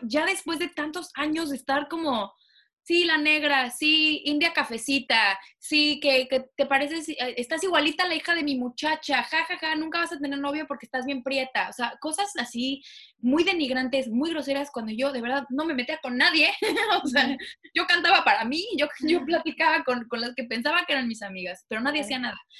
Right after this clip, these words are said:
Speaker 1: Entonces, después de eso, me mandan a la dirección, mandan al niño este a la dirección y a mí me suspenden.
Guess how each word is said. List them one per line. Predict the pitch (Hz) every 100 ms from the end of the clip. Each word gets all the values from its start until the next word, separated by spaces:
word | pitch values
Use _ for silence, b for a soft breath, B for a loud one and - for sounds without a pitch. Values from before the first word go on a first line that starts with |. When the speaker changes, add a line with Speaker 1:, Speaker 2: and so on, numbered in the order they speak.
| B
Speaker 1:
Entonces, | B 330 349
después | - 349
de |
eso, | 349 349 339 b b b _ _ _
me | 254
mandan | 311 359 339
a | 302
la |
dirección, | 247 240 302 294 277
mandan | 285 302 285
al | 233 226 226
niño | 247 254
este | 254
a |
la | 247
dirección | 208 208 254 277 277 _ _
y | 226
a | 233
mí | 269
me | 269
suspenden. | 240 185 - 175 -